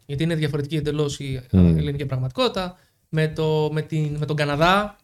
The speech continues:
Speaker 2: Ναι,
Speaker 1: με
Speaker 2: μωρέ.
Speaker 1: το, με την Αμερική.
Speaker 2: Το τι λέει ο Ρόμπινσον, ας πούμε, στην Αμερική και τα
Speaker 1: Ναι,
Speaker 2: λοιπά. Ναι,
Speaker 1: καμία
Speaker 2: ισχύει,
Speaker 1: σχέση.
Speaker 2: ισχύει.
Speaker 1: Οπότε είναι ένα προσγεω-, ένα βιβλίο πολύ προσγειωμένο στην ελληνική πραγματικότητα. Δεν είμαι άνθρωπος ο οποίος πρεσβεύει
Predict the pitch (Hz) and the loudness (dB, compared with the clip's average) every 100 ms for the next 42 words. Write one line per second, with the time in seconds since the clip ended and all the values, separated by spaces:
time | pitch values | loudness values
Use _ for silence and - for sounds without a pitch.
0 | _ - 120 165 165 98 101 156 151 147 | _ 8 10 10 8 6 4 2 0 -2
1 | 147 143 143 196 220 123 123 117 107 107 | -2 -4 -2 4 6 10 10 12 12 10
2 | 101 92 87 - 101 - 87 87 92 95 | 8 4 0 0 0 2 2 4 2 4
3 | 151 139 113 104 95 95 82 - 92 80 | 4 6 6 6 6 6 4 4 4 4
4 | - 80 78 196 208 - _ _ 180 196 | 2 0 0 -2 -4 -6 _ _ -2 -2
5 | 190 170 156 160 175 165 160 175 160 170 | -2 -4 -4 -2 0 0 0 -2 0 -2
6 | 175 170 151 151 156 151 139 147 147 156 | -2 -4 -2 -2 -2 -4 -6 -8 -6 -6
7 | 156 143 135 131 131 - 165 196 _ _ | -6 -6 -6 -6 -8 -8 -10 -10 _ _
8 | _ _ _ - 139 143 196 226 220 190 | _ _ _ -14 -10 -2 0 0 0 0
9 | 180 175 156 151 151 151 160 151 143 147 | -2 -2 -4 -4 -6 -6 -4 -2 -2 0
10 | 156 147 147 135 131 | 0 0 -2 -4 -6